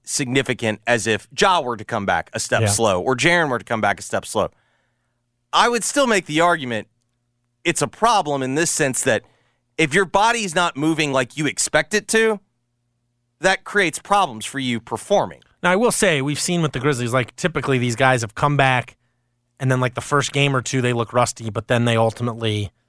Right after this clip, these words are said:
Speaker 2: look like themselves pretty quickly with how they've, whatever they do during the rehab process, the on-ramping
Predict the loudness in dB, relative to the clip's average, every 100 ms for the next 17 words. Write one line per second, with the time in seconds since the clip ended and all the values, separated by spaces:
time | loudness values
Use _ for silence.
0 | _ _ _ _ _ _ -4 -2 0 0
1 | 0 0 4 4 2 -4 -6 -6 -2 -2
2 | -2 -6 -6 0 2 2 -2 -6 _ -6
3 | 0 2 2 2 0 0 0 0 0 0
4 | 0 0 -2 -2 -2 -2 -8 -2 2 2
5 | 2 -2 -4 -10